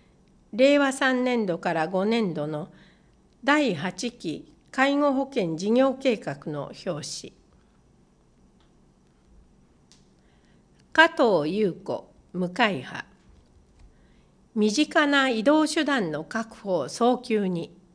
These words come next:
答え、お散歩バス、町民ニーズをどう組み上げるか。問い、お散歩バスの二ルート、グリーンコース、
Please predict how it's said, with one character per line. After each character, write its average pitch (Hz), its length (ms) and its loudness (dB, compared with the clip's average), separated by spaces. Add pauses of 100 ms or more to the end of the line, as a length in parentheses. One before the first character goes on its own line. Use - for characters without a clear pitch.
(760)
答 196 300 0
え、 - 200 -6 (800)
お 202 100 -2
散 294 300 0
歩 294 160 2
バ 262 160 2
ス、 165 320 -8 (140)
町 285 220 4
民 269 300 2
ニ 240 180 2
ー - 20 -4
ズ 160 140 -4
を 151 180 -4
ど 277 220 4
う - 100 -8
組 196 220 -2
み 196 60 0
上 190 100 0
げ 185 160 -2
る 185 100 -10
か。 - 200 -14 (1400)
問 180 220 -2
い、 - 100 -10 (2000)
お 214 100 -4
散 320 280 2
歩 320 160 0
バ 302 140 0
ス - 140 -6
の 180 140 2
二 185 220 2
ル 226 240 2
ー - 20 -18
ト、 - 200 -14 (640)
グ 233 140 0
リ 262 80 2
ー 277 120 2
ン 277 40 0
コ 254 220 0
ー 165 60 -2
ス、 - 300 -8